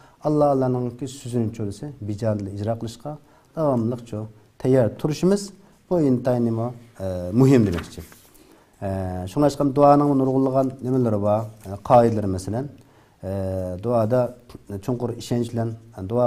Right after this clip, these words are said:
qilish, ixlosmand bo'lish, haromni yemaslik, bayatni deganda qibla ko'zlanib turish,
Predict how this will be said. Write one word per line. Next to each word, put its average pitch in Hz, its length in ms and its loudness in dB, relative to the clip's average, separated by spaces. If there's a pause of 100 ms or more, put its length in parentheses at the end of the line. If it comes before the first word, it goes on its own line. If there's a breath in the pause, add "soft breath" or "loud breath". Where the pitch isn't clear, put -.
qilish, 113 280 -4 (380 soft breath)
ixlosmand 117 500 -2
bo'lish, 110 260 -2 (160)
haromni 113 300 0
yemaslik, 117 420 -2
bayatni 95 360 -4
deganda 90 220 -6 (120)
qibla 104 240 -4
ko'zlanib 113 420 -4
turish, 110 280 -4